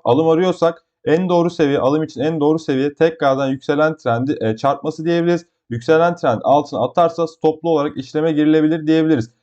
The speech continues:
Herkese merhabalar. E, Binance'e girdikten sonra çok yükselen bir coin analizini yapacağız bugün. G M T coin, e, çıktığında çok çok büyük bir hype yaratan bir coin oldu. Binance'e girdikten sonra hemen hemen otuz x'lik bir yükseliş yaptı. Çok güzel bir yükseliş yaptı. Şu şekilde yirmi sekiz x'lik,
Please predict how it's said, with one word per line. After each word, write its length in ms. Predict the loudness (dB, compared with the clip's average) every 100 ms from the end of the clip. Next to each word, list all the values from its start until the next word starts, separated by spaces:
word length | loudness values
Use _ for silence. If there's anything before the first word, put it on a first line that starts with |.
| -2
Herkese 400 | 0 0 -4 -2
merhabalar. 520 | 2 2 4 2 2 0
E, 160 | 2
Binance'e 400 | 2 2 0 -2
girdikten 460 | -6 -4 -4 0 0
sonra 240 | 0 -4
çok 180 | -2 -6
yükselen 380 | -6 -2 0 0
bir 100 | -2
coin 180 | -2 2
analizini 380 | 2 2 0
yapacağız 400 | -2 -2 0 0 -2
bugün. 200 | -8 -2
G 180 | -2
M 140 | 2 0
T 180 | 0 0
coin, 220 | 0 0
e, 160 | -2 -2
çıktığında 460 | -4 -6 -2 -2
çok 260 | 0 -2 0
çok 240 | -2 -2
büyük 160 | -6 -4
bir 60 | 0
hype 260 | 0 2
yaratan 360 | 2 2 0 -2
bir 60 |
coin 220 | -2 -2 2
oldu. 340 | 0 0 -8 _ _ 2
Binance'e 480 | 2 2 -4 -2
girdikten 500 | -2 -2 -4 0 0
sonra 280 | 0 -2 -6
hemen 220 | -6 -4
hemen 180 | -4 -4
otuz 260 | -6 -6 -6
x'lik 380 | -6 -6 -8 -2
bir 80 |
yükseliş 460 | -2 0 -4 -4 0
yaptı. 260 | 0 0 -10 -8
Çok 220 | -10 -8
güzel 280 | -2 0 0
bir 40 |
yükseliş 400 | -6 -2 -2 0
yaptı. 280 | -2 -2 -12
Şu 60 |
şekilde 280 | -8 -6 -4
yirmi 220 | -4 -4
sekiz 280 | -6 -10 -10
x'lik, 300 | -12 -14 -16